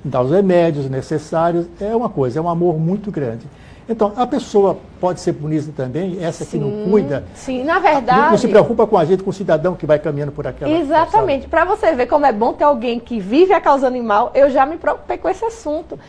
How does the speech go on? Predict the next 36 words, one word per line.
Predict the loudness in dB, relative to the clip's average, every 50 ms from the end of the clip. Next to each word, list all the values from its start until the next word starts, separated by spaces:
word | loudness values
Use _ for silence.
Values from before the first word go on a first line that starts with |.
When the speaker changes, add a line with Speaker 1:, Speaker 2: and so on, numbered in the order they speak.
| -18 -12 -8
Speaker 2:
Inclusive, | -6 -4 -2 -2 0 0 0
a | 0
gente | -2 -4 -6
fez | -4 -2 -2 0
várias | 2 0 2 0 0 -4
campanhas, | -6 -8 -8 -8 -6 -6 -4 -4 -2 -2 -2 -4 -4 -6 -8 -14 -12 -6
chamadas | -4 -2 0 0 -2 -2 -4
de | -8
campanhas | -10 -10 -8 -8 -6 -6 -6 -8 -6
cata-caca, | -4 -4 -4 -2 -4 -6 -6 -4 -4 -4 -4 -4 -8 -14 -20 -20 -20 _ _ -20 -20 -20 -18 -8 -2
tá? | 0 0 0 0 -2 -8 -20 -20 -14 -6
Cata-caca. | -2 -2 -2 0 -2 -6 -4 -4 -6 -6 -6 -6 -8
Speaker 1:
Certo, | -8 -8 -8 -10 -12 -14
entendi. | -14 -12 -12 -14 -14 -16 -18 -16 -10 -4
Speaker 2:
É, | -2 0 2 4
a | 4 2
gente | 2 -2 -6 -6 -6 -6
foi | -2 0 2 2
em |
alguns | 2 0 0 -2 -4
locais | -2 -2 -2 -2 -2 0 0 0 0 -2
que, | -6 -12 -12 -12 -12 -12 -18 -18
que | -14 -10 -6 -4 -2
andam | -2 -2 -2 -2 -2 -2
muitos | -4 -6 -8 -8 -8 -8 -8
animais | -8 -8 -8 -8 -8 -6 -4 -4 -4 -4 -6 -8 -20 -20 -20 -8 -2
pra | 2 2 2 2 0 -2 -4 -2
levar | 2 2 2 2 2 2 4 4 4
o | 2
saquinho | 0 -2 -4 -4 -4 -6 -6 -6 -4 -4 -4 -6 -8 -12 -18 -10 -6
cata-caca | -6 -4 -4 -6 -8 -6 -4 -4 -4 -4 -6 -6
e | -4 -4 -4
falar | -4 -6 -4 -2 0 2 2 0 0 -2
pras | -6 -8 -8
pessoas | -8 -8 -2 0 0 0 0 0
que | -8 -8 -8